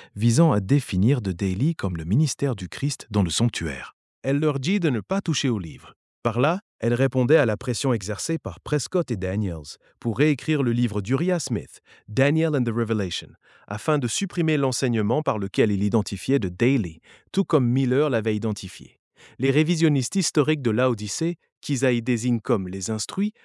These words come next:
ont accompli une œuvre remarquable auprès des non-instruits de l'adventisme, car ils ont dénaturé le témoignage de l'histoire afin d'amener ceux qui ont les oreilles qui démangent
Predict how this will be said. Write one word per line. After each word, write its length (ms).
ont 120
accompli 420
une 160
œuvre 260
remarquable 720
auprès 360
des 120
non-instruits 560
de 80
l'adventisme, 680
car 180
ils 180
ont 60
dénaturé 600
le 100
témoignage 500
de 100
l'histoire 680
afin 300
d'amener 340
ceux 200
qui 140
ont 100
les 200
oreilles 300
qui 160
démangent 520